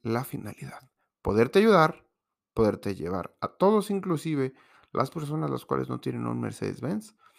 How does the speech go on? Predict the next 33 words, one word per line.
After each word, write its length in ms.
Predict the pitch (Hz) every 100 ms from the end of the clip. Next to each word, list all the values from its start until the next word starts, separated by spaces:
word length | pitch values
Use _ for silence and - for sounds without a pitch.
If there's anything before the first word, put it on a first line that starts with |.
| - _ _
llevarles 680 | 135 107 101 101 101 98 -
todo 320 | - 135 123 131
esto 260 | - -
del 180 | 113 -
futuro 520 | - - 120 120 -
de 160 | - -
la 80 | -
industria 380 | - - - -
automotriz. 680 | - - - - - - _ - - _
Pues 160 | - 143
bueno, 380 | 208 214 220 - _
si 240 | - - 202
te 140 | 240
interesa 440 | 247 226 185 180
ser 180 | 160 170
parte 280 | 160 151 156
de 60 | 135
estos 280 | - 123
workshops, 800 | 117 131 165 - 110 - - - _ _ _ _ _ _ _ _ _
vamos 260 | - 107 107
a 60 |
seleccionar 400 | 101 80 - 98
algunas 320 | 92 90 78 -
personas, 560 | 156 190 180 156 - - _ -
nos 140 | 110
puedes 260 | - 117 110
encontrar 600 | 92 90 92 104 101 _
en 340 | 104 113 117 - _ _ -
todas 320 | 127 135 110
nuestras 360 | 98 - 104
redes, 400 | 147 170 156 170
que 80 | -
son, 360 | 110 113 120